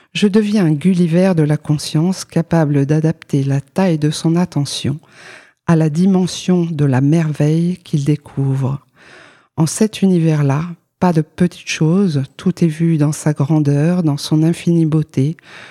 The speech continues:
dans le cadeau immense qui nous est offert par la vie, se manifestant en te-,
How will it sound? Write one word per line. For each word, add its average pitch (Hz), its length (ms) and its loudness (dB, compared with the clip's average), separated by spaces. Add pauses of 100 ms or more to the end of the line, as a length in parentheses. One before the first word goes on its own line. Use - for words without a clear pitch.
(260)
dans 170 140 2
le 170 140 2
cadeau 190 420 2
immense 156 480 2
qui - 140 -2
nous 170 240 2
est 175 160 -2
offert 151 400 -2
par 190 220 0
la 160 140 2
vie, 143 280 0 (540)
se - 180 -2
manifestant 170 880 0
en 151 40 -2
te-, 160 220 -2